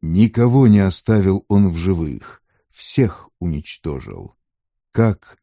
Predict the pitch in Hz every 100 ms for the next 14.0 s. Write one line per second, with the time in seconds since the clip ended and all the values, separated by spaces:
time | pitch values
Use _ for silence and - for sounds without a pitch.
0 | - 104 101 95 98 92 98 87 85 85
1 | 87 - - 78 - - - - _ _
2 | _ _ - 78 90 - - _ _ 98
3 | 82 85 80 69 52 50 50 110 _ _
4 | _ _ _ _ _ _ - - 147 127
5 | - - 107 - 104 101 127 117 110 117
6 | 107 95 - 123 101 - - - 98 -
7 | 98 95 101 90 87 90 87 107 120 82
8 | 53 50 _ - - - 90 107 104 101
9 | 95 73 55 52 - _ - - 90 104
10 | 98 104 113 107 123 113 90 - 156 135
11 | 87 123 110 98 98 85 123 113 - 107
12 | 98 - - - 90 101 - 127 127 110
13 | 92 98 85 92 85 80 67 57 50